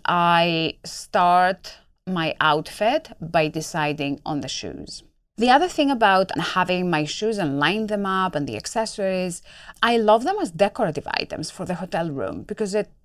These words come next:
most of the hotel rooms tend to be very, very, um, hotel-like, a little bit boring. So, um, I have my accessories, I have my shoes, and it looks and feels very personal.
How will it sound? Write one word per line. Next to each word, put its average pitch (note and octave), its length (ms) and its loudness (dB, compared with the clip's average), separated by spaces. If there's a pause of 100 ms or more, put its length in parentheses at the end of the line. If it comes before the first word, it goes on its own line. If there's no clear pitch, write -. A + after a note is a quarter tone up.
(160)
most A3 300 -2
of G3 120 -12
the D3+ 60 -6
hotel - 260 -6
rooms D3 560 -6
tend E3 260 -4
to F3+ 80 -6
be D3+ 180 -2
very, C#3+ 300 -2
very, C3 480 -4 (920)
um, D#3+ 400 4
hotel-like, - 760 -6 (140)
a D3 80 -2
little D#3 160 -2
bit D3 160 -6
boring. E3 340 6
So, G3 460 8
um, F#3 340 2
I - 40 2
have E3+ 200 -8
my C#3 300 -2 (100)
accessories, D4 560 -2
I G#3+ 60 -2
have E3 140 -10
my D#3 80 -8
shoes, B3 600 -4 (160)
and E3+ 480 -2
it D#3+ 320 -6
looks - 600 -8 (180)
and D#3 160 -6
feels C#3+ 220 -6
very D3 180 -4
personal. - 640 -12